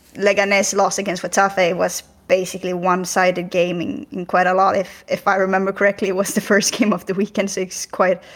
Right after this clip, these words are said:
a long time ago already, it feels like. Uh, but there's, there's not really a lot to, to talk about there either. He played ninety minutes, um, as he do normally for, for Leganés. Um, if we go on from there, we had,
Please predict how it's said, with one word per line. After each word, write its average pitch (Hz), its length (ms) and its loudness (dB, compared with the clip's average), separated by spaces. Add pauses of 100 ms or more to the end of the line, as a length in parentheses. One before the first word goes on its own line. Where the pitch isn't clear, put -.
(160)
a 202 60 2
long 214 220 4
time 214 300 0
ago 202 220 2
already, 196 360 4
it 196 80 -8
feels 202 220 -6
like. 214 200 -4 (360)
Uh, 190 280 4
but 190 200 0
there's, 202 480 0
there's 202 380 4
not 196 280 0
really 185 280 4
a 180 60 6
lot 175 240 0 (140)
to, 180 240 -2
to 185 120 -8
talk 180 240 0
about 180 260 2
there 180 160 4
either. 180 280 2
He 185 160 0
played 185 260 0
ninety 190 220 2
minutes, 190 580 -2
um, 196 480 -4
as 185 240 -2
he 190 80 -6
do 180 260 -2
normally 196 400 -2
for, 190 440 0 (280)
for 214 160 -4
Leganés. 214 640 0 (500)
Um, 196 460 4
if 202 220 -2
we 202 200 2
go 190 220 2
on 190 140 -2
from 185 240 -6
there, 190 440 4
we 196 120 -2
had, 185 440 -2